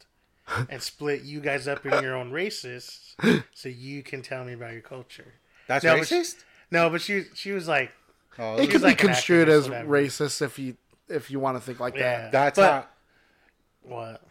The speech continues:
Speaker 3: that's how it was at Coronado. Like,
Speaker 2: Yeah.
Speaker 3: there was, like, for, like, the first two periods, we got put in a class that was just us for the first two periods.
Speaker 2: That's racist. See, that's racist.
Speaker 1: See, that's racist.
Speaker 2: But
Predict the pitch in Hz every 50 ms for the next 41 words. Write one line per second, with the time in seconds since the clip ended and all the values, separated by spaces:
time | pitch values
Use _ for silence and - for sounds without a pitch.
0 | _ - 135 135 131 - 147 135 131 131 131 127 120 120 113 - - 123 113 110
1 | 113 127 156 160 147 139 147 143 _ _ _ - 123 123 120 110 110 107 113 120
2 | 123 131 143 143 135 147 139 131 - - - - - - - 135 127 123 123 117
3 | - 123 - - - 135 139 135 - - - 135 123 - - 135 139 143 135 127
4 | 123 120 113 110 110 117 117 113 123 120 113 107 - - - 135 123 - - 113
5 | 107 - - - 127 127 123 113 107 - - - 107 104 107 107 95 98 117 120
6 | 117 - - 127 127 113 104 - - - 120 107 107 - - 117 113 110 - -
7 | - 117 110 104 - 120 117 107 101 98 95 90 _ 110 - - - - _ _
8 | - - - - - - - 123 120 117 120 123 120 - - - - - - 180
9 | 160 156 160 160 156 - - 143 139 135 - 160